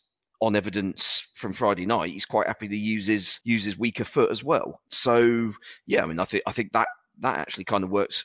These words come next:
works in our favour. It does, I mean, it does help when you, when you're up against a Villa defence who just looks so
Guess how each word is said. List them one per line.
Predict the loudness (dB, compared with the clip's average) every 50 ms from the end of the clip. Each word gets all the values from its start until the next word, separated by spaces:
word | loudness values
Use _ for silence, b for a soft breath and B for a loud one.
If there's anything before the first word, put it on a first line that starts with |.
| _
works | -2 -2 -2 -2 -2
in | -4 -4
our | -4
favour. | -2 0 -2 -2 -2 -4 -6
It | -4
does, | -4 -4 -4 -6 _ _ _ -10
I | -10
mean, | -8 -6
it | -4
does | -6 -4 -4
help | -6 -8 -6 -6
when | -8 -8
you, | -8 -8 -12 B B B B B
when | B -2 0
you're | 0 0
up | -2 -2 -4
against | -2 -2 -2 0 -2 -4 -4 -4 -2 -2
a | -2
Villa | 0 0 0 0 0 0
defence | -2 -4 -2 -2 -2 0 -2 -4 -2
who | -2 -2 -4
just | -4 -6 -6 -6 -6 -8
looks | -8 -4 0 0
so | 2 2 2 0 -2